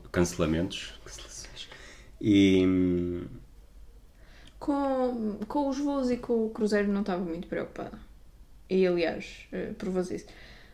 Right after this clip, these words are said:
Speaker 2: Mesmo que nós, eh, os cruzeiros nós não conseguimos marcar, eh, pelo menos com esta companhia de cruzeiro, a M S C, não dá para marcar o cruzeiro individualmente. Tem que sempre que ir através de um agente de viagens.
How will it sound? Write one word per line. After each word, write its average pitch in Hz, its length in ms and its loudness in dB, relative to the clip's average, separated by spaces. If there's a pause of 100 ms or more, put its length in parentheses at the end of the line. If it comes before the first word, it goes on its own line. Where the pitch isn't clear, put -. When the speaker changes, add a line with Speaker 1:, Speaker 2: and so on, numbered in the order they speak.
(500)
Speaker 2:
Mesmo 220 380 6
que 247 80 2
nós, 214 300 2
eh, 208 200 4
os - 180 -6
cruzeiros 220 420 0
nós 220 160 4
não 214 100 2
conseguimos 190 960 -4
marcar, 185 460 0 (720)
eh, 180 140 -6 (380)
pelo 185 140 -2
menos 180 240 0
com 175 200 -4
esta 170 200 -2
companhia 165 380 -6
de - 60 -14
cruzeiro, 160 340 -6
a - 40 -2
M 156 180 -2
S 160 180 -6
C, 180 340 -4 (120)
não 175 220 -6
dá 170 120 0
para 170 120 -6
marcar 165 360 -6 (240)
o 165 80 -10
cruzeiro 160 340 0
individualmente. 151 520 -4
Tem 185 160 -2
que 190 60 -2
sempre 180 240 -4
que 180 80 -2
ir 170 80 -4
através 175 300 -2
de 170 80 -8
um - 20 -6
agente 170 220 -6
de - 80 -16
viagens. - 380 -10